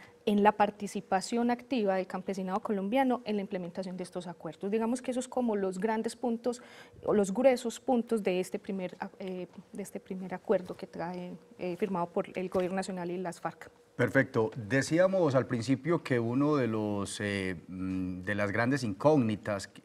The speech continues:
Speaker 2: o de los grandes cuestionamientos que se ha tenido con este tema de tierras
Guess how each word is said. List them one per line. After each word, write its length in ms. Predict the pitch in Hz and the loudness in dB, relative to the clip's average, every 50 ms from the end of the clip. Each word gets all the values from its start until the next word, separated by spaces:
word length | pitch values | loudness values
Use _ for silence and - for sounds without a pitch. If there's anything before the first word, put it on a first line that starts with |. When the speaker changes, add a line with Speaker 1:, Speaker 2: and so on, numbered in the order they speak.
| - | -16
Speaker 2:
o 200 | 107 101 95 95 | -12 -6 -4 -4
de 60 | 92 87 | -4 -2
los 140 | 90 92 | -4 -2
grandes 260 | 98 110 123 131 135 - | 0 0 0 0 -2 -4
cuestionamientos 720 | - 110 - - 101 92 92 104 107 104 - 127 - - | -6 -8 -6 -4 -4 -4 -2 -2 -4 -4 -4 -8 -8 -6
que 100 | 113 92 | -6 -6
se 140 | 90 95 | -4 -2
ha 160 | 95 95 95 92 | -2 -2 -4 -2
tenido 340 | - 120 120 117 117 117 | -2 -2 -2 0 -2 -4
con 140 | 117 107 95 | -2 -4 -6
este 160 | 92 - 113 | -4 -4 -6
tema 240 | - - 117 117 113 | -2 -2 -2 0 0
de 80 | 104 92 | -2 -2
tierras 480 | - 120 117 107 98 110 117 110 - | 0 0 0 0 0 0 -2 -4 -6